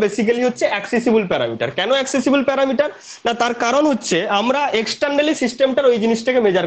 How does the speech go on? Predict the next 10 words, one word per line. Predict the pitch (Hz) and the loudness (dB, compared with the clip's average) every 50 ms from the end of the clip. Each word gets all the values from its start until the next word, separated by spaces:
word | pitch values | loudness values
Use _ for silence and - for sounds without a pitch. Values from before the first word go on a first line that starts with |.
| - 151 | 0 -2
করতাম। | 127 - - - 95 - - _ _ _ _ _ _ _ _ - | -2 -2 -6 -16 -20 -20 -20 _ _ _ _ _ _ _ _ -2
মানে | 247 262 277 233 | -2 0 2 0
যেমন | 254 240 262 269 269 269 | 2 2 2 2 2 2
আমি | 269 269 | 2 2
যদি | 254 269 277 | 2 2 2
বলি | 277 277 247 | 2 2 2
যে | 277 247 240 | 2 2 2
এনার্জি, | 240 247 240 220 165 143 131 110 - - - 135 | 2 2 0 0 -2 -4 -4 -6 -6 -6 -2 0
এনার্জিটা | 151 165 185 202 196 233 240 277 277 269 - | 0 0 0 0 0 0 0 0 0 0 2
কি | 240 | 2